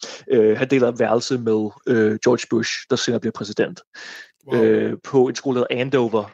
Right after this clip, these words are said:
Speaker 1: Andover, som er en af de fineste, øh, privatskoler i U S A. Altså ikke, ikke et college, men altså ligesom en, øhm, en preparatory school.
Speaker 2: Det er da i sandhed
Speaker 1: <laughs> Så
Speaker 2: en,
Speaker 1: det
Speaker 2: en, en, en lille verden. Eller også er det bare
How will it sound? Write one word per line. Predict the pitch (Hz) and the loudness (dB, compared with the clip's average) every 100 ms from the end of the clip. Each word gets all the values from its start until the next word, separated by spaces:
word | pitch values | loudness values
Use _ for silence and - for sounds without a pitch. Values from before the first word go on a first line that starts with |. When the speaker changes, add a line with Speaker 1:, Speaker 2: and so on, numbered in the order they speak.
| - | -8
Speaker 1:
Andover, | 139 147 143 117 123 120 - | -4 2 2 4 2 0 -4
som | - 117 | -2 0
er | 110 107 107 175 | 2 0 -4 -2
en | 175 | 0
af | |
de | 160 | 0
fineste, | - 127 123 - 120 107 101 - - - _ - | -2 -4 -4 -2 0 0 -4 -20 -20 -20 _ 0
øh, | 123 | 0
privatskoler | 117 127 107 - 117 110 | 0 0 0 0 0 0
i | 107 | -2
U | 110 | -6
S | - | -8
A. | 113 - | -8 -4
Altså | 131 | 0
ikke, | 139 147 139 | 2 2 0
ikke | 151 | -2
et | 151 | -2
college, | 127 117 117 - 127 | 0 0 0 -4 -6
men | 117 | -4
altså | 113 117 | -4 -4
ligesom | 113 - 113 | -4 -4 -6
en, | 110 113 113 | -6 -4 -6
øhm, | 113 117 _ - - - | -6 -12 _ -20 -20 -18
en | 131 | -4
preparatory | 151 135 - 113 | 0 0 -2 -6
school. | - 120 - _ - | -6 -14 -14 _ -2
Speaker 2:
Det | 185 190 | 0 0
er | 196 | 0
da | 208 | 0
i | 175 | -2
sandhed | - 180 196 202 160 | -2 0 2 2 0
Speaker 1:
<laughs> | |
Så | 143 | -2
Speaker 2:
en, | |
Speaker 1:
det | 190 208 196 | -2 0 -2
Speaker 2:
en, | 165 | 0
en, | 160 165 | 0 0
en | 156 | 0
lille | 165 180 | 2 2
verden. | 147 143 156 143 - | 0 -4 -6 -10 -4
Eller | 170 | 0
også | 214 240 | 0 0
er | |
det | 202 | 0
bare | 175 180 | 0 -2